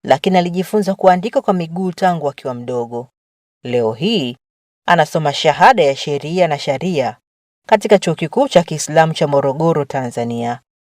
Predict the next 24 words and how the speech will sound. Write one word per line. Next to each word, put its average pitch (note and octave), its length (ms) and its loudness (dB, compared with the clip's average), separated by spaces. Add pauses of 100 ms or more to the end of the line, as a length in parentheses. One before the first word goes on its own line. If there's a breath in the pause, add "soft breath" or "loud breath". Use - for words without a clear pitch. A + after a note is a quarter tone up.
(160)
Anatokea F3 440 2
wilayani B2+ 380 2
Masasi E3 580 -2
mkoani C#3+ 400 -4
Mtwara, C#3+ 600 2 (480)
katika B3+ 260 4
familia F3 500 2
yenye D#3 220 0
hali C#3 260 -4
ngumu A3 340 -2
ya D3 100 0
kifedha, C3 680 -4 (460)
lakini D3+ 380 2
moyo C#3+ 220 4
wake F#3+ 260 6
umejaa D#3 300 0
matumaini C#3 520 -2
na F3 100 -2
malengo C3+ 320 -2
makubwa F3+ 480 2
ya C#3 60 4
siku C#3 320 -8
za B2 140 -4
usoni. B2 580 -8